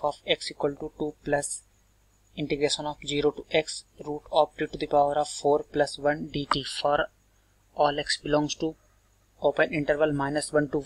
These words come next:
one and let f inverse be the inverse function of f, then f inverse of two is equal to, हमें यहाँ पे क्या करना है, f inverse two की value find out करना है, जिसके लिए हमें यहाँ पे क्या बोला,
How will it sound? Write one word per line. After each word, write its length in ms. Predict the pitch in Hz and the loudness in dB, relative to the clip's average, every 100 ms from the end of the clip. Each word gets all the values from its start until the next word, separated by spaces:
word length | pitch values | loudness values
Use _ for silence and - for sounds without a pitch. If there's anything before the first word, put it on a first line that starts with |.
| 151 | 0
one 120 | 165 _ - | 0 _ -2
and 200 | 151 143 | -2 0
let 280 | 139 151 - - _ - | 2 2 2 -12 _ 0
f 180 | 156 - | 0 0
inverse 460 | 160 139 147 - | -8 -4 -4 -4
be 160 | 147 147 | -4 4
the 160 | 156 - - | 2 2 -12
inverse 340 | 151 143 151 - | -8 -4 -4 -2
function 380 | 147 139 151 - | -4 -2 -6 -4
of 300 | - 143 - - | -2 -2 -4 0
f, 280 | 151 - - _ _ _ _ _ _ _ _ | 2 2 -14 _ _ _ _ _ _ _ _
then 260 | 143 147 151 - | 2 2 2 -2
f 180 | 156 - | -2 0
inverse 340 | 147 147 - - | -4 -2 -6 0
of 140 | 156 - - | 0 0 -8
two 160 | 151 - | -8 -6
is 160 | 165 - | -10 -10
equal 280 | 180 147 135 | -2 -2 0
to, 120 | 143 | -4
हमें 140 | 135 147 | -4 -4
यहाँ 100 | 151 | -6
पे 100 | 151 | 0
क्या 120 | 151 | 2
करना 240 | 151 147 | 2 0
है, 200 | 156 170 | 0 0
f 100 | - 151 | 0 -2
inverse 280 | 147 151 - 156 | -4 -4 -6 -6
two 80 | 147 | -4
की 80 | 156 | 0
value 200 | 143 147 | 2 2
find 220 | - 143 | 0 0
out 120 | 143 - | 0 0
करना 200 | 135 135 | -2 -2
है, 140 | 143 - _ _ _ _ _ 156 | -6 -12 _ _ _ _ _ -10
जिसके 240 | - 156 | -4 -4
लिए 80 | 143 | -2
हमें 80 | 147 | -4
यहाँ 100 | 147 | -6
पे 80 | - | 2
क्या 100 | 151 | 2
बोला, 200 | 147 | 4